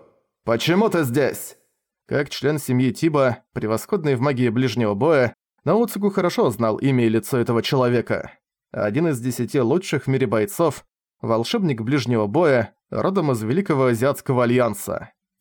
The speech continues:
Они были почти одного возраста, многие до сих пор яростно спорили, кто же сильнее, он или Наоцугу,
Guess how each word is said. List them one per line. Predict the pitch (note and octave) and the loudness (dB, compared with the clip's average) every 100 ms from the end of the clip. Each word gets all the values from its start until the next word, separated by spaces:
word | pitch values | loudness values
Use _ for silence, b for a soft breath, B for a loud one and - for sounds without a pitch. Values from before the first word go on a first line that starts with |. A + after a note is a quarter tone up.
| - | -10
Они | - G#2 D3+ | -4 -2 0
были | C#3+ C3 | 0 0
почти | A#2+ G#2 - | 0 -2 0
одного | B2 A#2 A2 G2+ | 0 2 0 0
возраста, | C#3+ D#3 C#3 - B2+ A2+ _ _ - | 0 0 -4 -2 -2 -2 _ _ -6
многие | C3 A#3 G3+ | 0 0 0
до | D#3+ | -2
сих | C#3 B2 - | -2 -4 -2
пор | G3 D#3+ | 0 2
яростно | C#3 D3 - A2+ | 2 0 -2 -6
спорили, | - - G#3+ D#3+ | -6 -2 0 2
кто | C3+ - | 0 -2
же | B2 | -2
сильнее, | A2+ - G#2+ E3+ C#3+ G#2+ - _ | -4 -6 -2 2 2 0 -4 _
он | A2+ C3+ | -2 0
или | B2+ A2 | 2 2
Наоцугу, | G#2 E3+ - C3 C3 | 2 0 -2 -2 -2